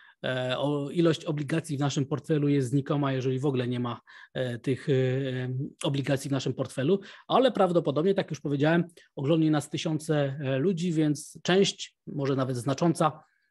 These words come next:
na przestrzeni następnych tygodni i miesięcy będzie należała do tej grupy, która jednak postanowi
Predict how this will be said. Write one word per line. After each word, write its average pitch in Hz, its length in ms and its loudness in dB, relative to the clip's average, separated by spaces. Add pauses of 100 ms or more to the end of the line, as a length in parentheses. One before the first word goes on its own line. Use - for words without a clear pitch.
(160)
na 147 60 -6
przestrzeni 151 420 2
następnych 147 480 2
tygodni 139 400 -2
i 143 40 4
miesięcy 139 460 2 (420)
będzie 147 260 2
należała 135 440 2
do 127 100 -8
tej 131 160 -4
grupy, 131 500 0
która 123 400 -4 (140)
jednak 143 460 0
postanowi 139 640 0